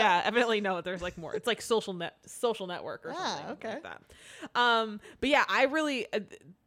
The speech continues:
Speaker 1: this is, this is narrated in the book as well. Um, we come to find out that the narrator is actually Death,
Speaker 2: Mm-hmm.
Speaker 1: which is a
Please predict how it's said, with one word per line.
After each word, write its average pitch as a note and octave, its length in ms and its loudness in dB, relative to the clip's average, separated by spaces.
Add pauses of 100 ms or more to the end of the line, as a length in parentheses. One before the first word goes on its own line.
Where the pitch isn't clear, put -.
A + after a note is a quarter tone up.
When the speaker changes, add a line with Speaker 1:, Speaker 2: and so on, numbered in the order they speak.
Speaker 1:
this B3 320 -2
is, A#3 200 -8
this G#3+ 200 2
is G3+ 120 -6
narrated F#3 560 0
in F3 180 -6
the E3+ 60 -6
book F#3+ 300 0
as E3 200 -4
well. D3+ 440 -4 (300)
Um, E3 420 0
we G#3+ 140 0
come A#3 160 -2
to G#3+ 60 0
find F#3 260 0
out F#3 140 -2
that F3 120 -4
the F3+ 60 -6
narrator E3 540 -4
is D#3+ 180 -6
actually D#3+ 460 -6 (180)
Death, E3 360 -2
Speaker 2:
Mm-hmm. F3+ 340 -8
Speaker 1:
which G3+ 180 0
is F3+ 140 -6
a E3+ 280 -6